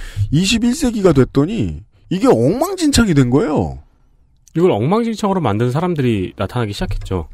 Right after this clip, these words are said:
Speaker 1: 네. 언론들도 이제 그 노동 활동을 하는 사람들에게, 연대하는 사람들에게 색깔론을 더 씌운다거나 이런 작업을 꾸준히 해왔고, 노조 활동이 결국은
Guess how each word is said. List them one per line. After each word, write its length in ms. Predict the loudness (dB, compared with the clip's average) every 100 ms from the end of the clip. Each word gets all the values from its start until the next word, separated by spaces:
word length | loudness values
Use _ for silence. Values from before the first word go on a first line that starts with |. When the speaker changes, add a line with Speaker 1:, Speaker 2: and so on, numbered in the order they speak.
| -2
Speaker 1:
네. 440 | 2 4 2 -2 -10 -18 -20 _ 2
언론들도 1160 | 4 4 2 2 0 0 2 4 4 4 2 -2
이제 380 | -2 -2 -2 -2
그 500 | 0 2 2 0 0
노동 680 | 0 0 0 -2 -4 -4 -2
활동을 960 | -2 -2 -2 0 0 0 -2 0 2 2
하는 260 | 0 -2
사람들에게, 640 | 0 0 0 0 2 2 2
연대하는 420 | 2 2 0 0
사람들에게 560 | -2 -2 -2 -2 -2 -2
색깔론을 460 | 0 0 0 0
더 120 | 0
씌운다거나 560 | 2 2 2 2 2 2
이런 200 | 0 0
작업을 280 | -2 -2 -2
꾸준히 680 | 0 2 2 2 -2 -2
해왔고, 600 | 0 0 0 -4 -8 -10 -12 -20 -20 -20 -20 -8 4
노조 840 | 4 6 6 4 4 2 2 2
활동이 720 | 2 2 0 0 2 0 0
결국은 600 | 2 2 2 2 0 0